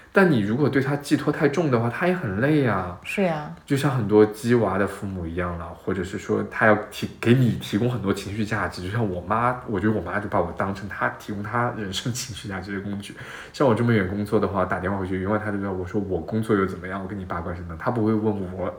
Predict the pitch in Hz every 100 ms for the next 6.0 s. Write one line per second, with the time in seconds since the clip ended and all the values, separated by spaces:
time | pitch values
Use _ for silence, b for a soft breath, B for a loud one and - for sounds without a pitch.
0 | - 113 101 120 92 90 87 - - -
1 | - B B B B B B B _ -
2 | 113 98 92 87 - - - - - 113
3 | 98 101 90 90 - - - - - -
4 | - 175 165 165 165 160 156 - - -
5 | 127 165 180 156 123 151 - 120 101 90